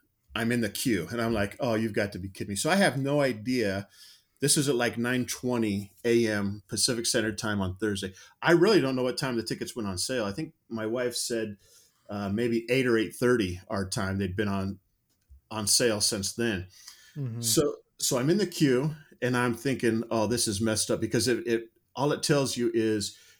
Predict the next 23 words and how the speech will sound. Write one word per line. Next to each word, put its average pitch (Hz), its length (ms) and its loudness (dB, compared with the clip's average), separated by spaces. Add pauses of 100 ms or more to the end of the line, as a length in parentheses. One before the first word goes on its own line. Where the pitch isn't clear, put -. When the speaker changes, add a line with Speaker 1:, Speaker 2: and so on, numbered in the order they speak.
(140)
Speaker 1:
your 113 200 2
wait 123 240 0
time 117 260 0
is 101 180 -2
more 117 300 2
than 107 180 0
an 98 120 0
hour. 90 400 -2 (100)
It 101 140 -4
doesn't 123 260 0
give 127 140 0
you 120 120 4
a - 20 0
breakdown. 107 400 0
It 101 60 -4
just 104 200 -4
says 98 180 -2
it's 98 180 -6
more 110 160 -2
than 92 160 -2
an 92 120 -4
hour. 85 340 -8 (600)
So - 180 0